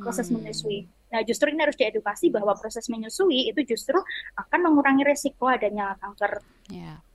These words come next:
Speaker 1: eh, mamai ya, eh, C A payudara, kemudian dan, eh, C A C A kelenjar getah, getah bening lainnya, plus ibunya, eh, apa,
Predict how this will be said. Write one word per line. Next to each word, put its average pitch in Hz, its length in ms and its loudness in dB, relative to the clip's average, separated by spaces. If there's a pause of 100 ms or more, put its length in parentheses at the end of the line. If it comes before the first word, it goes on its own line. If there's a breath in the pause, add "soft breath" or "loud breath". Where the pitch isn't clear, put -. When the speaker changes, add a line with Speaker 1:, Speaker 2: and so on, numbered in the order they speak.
(140)
Speaker 1:
eh, 214 360 6
mamai 285 480 6
ya, 254 240 4
eh, 202 720 -2
C - 120 -12
A 196 80 0
payudara, 220 680 4
kemudian 226 480 2
dan, 247 160 4 (400 loud breath)
eh, 208 320 4
C - 80 -6
A - 160 0
C 214 80 -2
A 214 80 4
kelenjar 220 320 -2
getah, 208 280 -4
getah 214 280 -2
bening 208 240 0
lainnya, 208 480 0 (240)
plus 349 240 6
ibunya, 254 560 2
eh, 202 440 4 (880 loud breath)
apa, 330 320 2